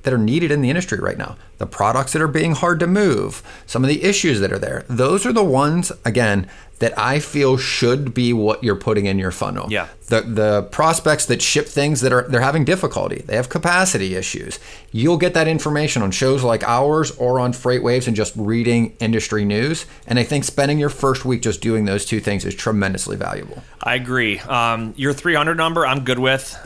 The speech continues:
Speaker 2: Um, I never had an exact number on it. I, I always thought, a, a, you know, a couple hundred. So I got two, three hundred, I think is good.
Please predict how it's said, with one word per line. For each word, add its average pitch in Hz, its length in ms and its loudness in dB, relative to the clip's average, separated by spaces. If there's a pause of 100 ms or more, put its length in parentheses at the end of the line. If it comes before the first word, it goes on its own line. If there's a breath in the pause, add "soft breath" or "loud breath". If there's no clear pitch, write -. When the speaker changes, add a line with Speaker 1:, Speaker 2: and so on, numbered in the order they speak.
Speaker 2:
Um, 107 420 2
I 123 80 0
never 135 400 0 (140)
had 135 180 -2
an 117 140 0
exact 110 420 -2
number 107 300 0
on 107 160 2
it. - 20 2
I, 131 180 2
I 139 200 0
always 143 240 0
thought, 113 160 0
a, 101 160 -4
a, 107 100 -4
you 120 80 -6
know, 95 300 -2
a - 60 -6
couple - 280 -6
hundred. 113 540 -6
So 107 320 -2 (360)
I 107 100 -4
got 110 180 0
two, 120 140 -6
three 110 160 -8
hundred, 101 260 -2
I 101 80 -2
think 104 120 -4
is 95 120 -6
good. 110 260 0